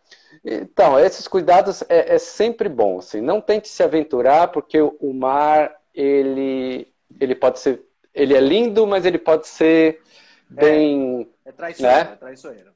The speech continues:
Speaker 1: Bem
Speaker 2: Cara,
Speaker 1: traiçoeiro.
Speaker 2: me fala, me fala como
Speaker 1: É.
Speaker 2: foi a transição de mil metros pra ultramaratona, porque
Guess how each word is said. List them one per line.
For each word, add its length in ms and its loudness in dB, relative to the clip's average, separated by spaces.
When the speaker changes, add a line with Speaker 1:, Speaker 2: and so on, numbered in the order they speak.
Speaker 1:
Bem 280 0
Speaker 2:
Cara, 200 0
Speaker 1:
traiçoeiro. 340 -2
Speaker 2:
me 40 -10
fala, 400 -12
me 140 -20
fala 300 -18
como 160 -8
Speaker 1:
É. 100 -2
Speaker 2:
foi 280 -16
a 60 -16
transição 920 -20
de 220 -20
mil 380 -20
metros 540 -14
pra 240 -16
ultramaratona, 800 -10
porque 160 -20